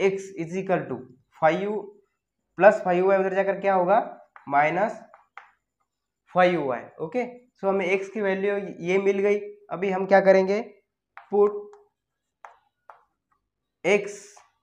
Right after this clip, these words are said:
is equal to four minus five in equation नंबर, कहाँ पर पुट करेंगे?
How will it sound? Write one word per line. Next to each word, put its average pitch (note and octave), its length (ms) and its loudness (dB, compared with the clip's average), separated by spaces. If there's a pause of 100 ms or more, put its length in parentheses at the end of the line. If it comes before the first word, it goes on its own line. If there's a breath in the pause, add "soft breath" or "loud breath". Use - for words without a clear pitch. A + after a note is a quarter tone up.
(200)
is D3+ 120 -10
equal F#3 400 -2
to F3 80 -2
four F3+ 440 -6 (540)
minus D#3+ 340 -4 (260)
five E3 480 -4 (680)
in D3+ 80 -8
equation E3 680 -6 (2750)
नंबर, D#3 600 -4 (400)
कहाँ D#3 140 0
पर F3+ 140 -4
पुट F3 220 -8
करेंगे? F#3 520 -6